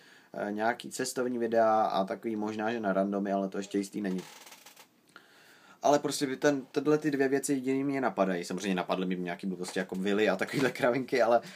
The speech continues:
a auto a já nevím co, ale to prostě, to jsou taky věci, které až časem, <laughs> ale jestli někdy vůbec, ale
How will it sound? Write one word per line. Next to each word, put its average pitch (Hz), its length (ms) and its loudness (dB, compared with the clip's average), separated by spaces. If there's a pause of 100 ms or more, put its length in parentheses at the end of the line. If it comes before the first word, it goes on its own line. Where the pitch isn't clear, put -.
(100)
a - 100 -4
auto 113 520 6
a 104 80 2
já 101 100 2
nevím 104 180 -4
co, 104 160 -2 (280)
ale 113 440 4 (340)
to 110 120 -2
prostě, 110 840 0
to 110 80 -6
jsou 120 140 -4
taky 120 240 -4
věci, 113 240 -2
které 107 240 -8
až 98 200 -6 (760)
časem, 98 580 -6 (180)
<laughs> 131 180 -2
ale 131 300 -2 (360)
jestli 120 260 2
někdy 110 260 0
vůbec, 104 420 0 (280)
ale 113 600 2